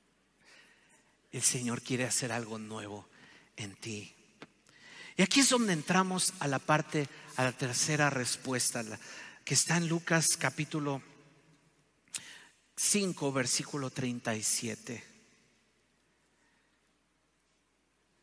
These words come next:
"Ni echa nadie vino nuevo en odres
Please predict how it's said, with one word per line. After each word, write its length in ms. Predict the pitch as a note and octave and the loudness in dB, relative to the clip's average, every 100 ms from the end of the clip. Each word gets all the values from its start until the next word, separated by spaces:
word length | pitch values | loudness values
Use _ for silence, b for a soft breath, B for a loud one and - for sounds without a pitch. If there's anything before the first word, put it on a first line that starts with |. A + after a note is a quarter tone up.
| _ _ | _ _
"Ni 300 | C#3 F3 F#3 | 2 2 4
echa 440 | A3 A#3+ - B3 G#3+ | 6 6 8 8 8
nadie 520 | G3+ G#3 F3 D3 C3+ | 8 8 6 4 2
vino 380 | D3+ A3+ A3 G#3+ | 2 2 2 0
nuevo 560 | F#3 D#3+ C#3 C3+ B2+ - | 0 0 0 -2 -6 -10
en 220 | - B2 B2+ - | -6 -6 -6 -4
odres 880 | D#3 C#3 B2 A#2+ - - - - | -2 0 -2 0 0 0 -2 -12